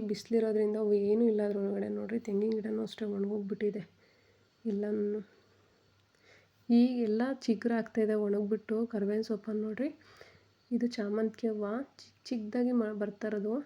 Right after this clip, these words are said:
ಹೇಗೆ ಬರ್ತಾ ಇದೆ ಅಂತ. ನಿಮ್ ನೋಡ್ರಿ ಕರ್ಬೇವಿನ ಸೊಪ್ಪಿನ ಗಿಡ ಚಿಕ್ಕ ಚಿಕ್ಕ ಹೂವು, ಎಲ್ಲಿ ನೋಡಿದ್ರು ಚಿಕ್ಕ ಚಿಕ್ಕ ಹೂವು ಬೆಳೆದ್ಬಿಟ್ಟಿದ್ದಾವೆ. ಕಿತ್ಕೊಂಡು ಹೋಗೋರೇ ಇಲ್ಲ, ಚಿಕ್ಕ ಚಿಕ್ಕ ಗಿಡಗಳೆಲ್ಲ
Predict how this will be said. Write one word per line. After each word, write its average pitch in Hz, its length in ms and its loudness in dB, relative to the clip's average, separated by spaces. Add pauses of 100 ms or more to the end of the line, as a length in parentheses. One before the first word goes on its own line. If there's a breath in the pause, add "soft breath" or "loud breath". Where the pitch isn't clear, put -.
(680 soft breath)
ಹೇಗೆ 220 240 6
ಬರ್ತಾ 208 320 0
ಇದೆ 202 160 2
ಅಂತ. 196 200 0 (1700 loud breath)
ನಿಮ್ 220 200 4 (100)
ನೋಡ್ರಿ 214 320 0
ಕರ್ಬೇವಿನ 214 380 0
ಸೊಪ್ಪಿನ 226 320 2
ಗಿಡ 202 200 0 (160)
ಚಿಕ್ಕ - 220 -8
ಚಿಕ್ಕ 233 240 -2
ಹೂವು, 214 200 -2 (160)
ಎಲ್ಲಿ 208 200 2
ನೋಡಿದ್ರು 220 340 0
ಚಿಕ್ಕ 220 260 -2
ಚಿಕ್ಕ - 180 -12
ಹೂವು 220 160 2
ಬೆಳೆದ್ಬಿಟ್ಟಿದ್ದಾವೆ. 208 760 -2 (1000 soft breath)
ಕಿತ್ಕೊಂಡು 254 420 0
ಹೋಗೋರೇ 240 320 6
ಇಲ್ಲ, 214 140 4 (180)
ಚಿಕ್ಕ 233 260 -4
ಚಿಕ್ಕ 247 180 -2
ಗಿಡಗಳೆಲ್ಲ 233 480 2